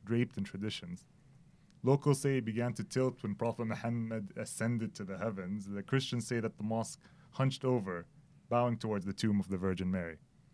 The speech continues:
Monument was clearly a source of pride, not only for the people of Mosul, but for all Iraqis. In a scorched earth policy typical of a desperate retreat throughout history,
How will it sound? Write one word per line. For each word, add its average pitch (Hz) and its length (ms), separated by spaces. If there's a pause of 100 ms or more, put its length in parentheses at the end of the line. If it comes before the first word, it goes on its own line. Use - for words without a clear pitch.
Monument 151 360
was 113 160
clearly 120 360
a 101 80
source 107 340
of 95 140
pride, 101 260
not 117 140
only 131 180
for 117 140
the 104 80
people 110 340
of 101 140
Mosul, 113 340
but 92 160
for 110 180
all 110 260
Iraqis. 98 640 (200)
In 143 120
a 139 80
scorched 170 560 (160)
earth 139 260
policy 160 420
typical 151 480
of 110 160
a 107 40
desperate 113 480
retreat 113 380
throughout 104 220
history, 110 380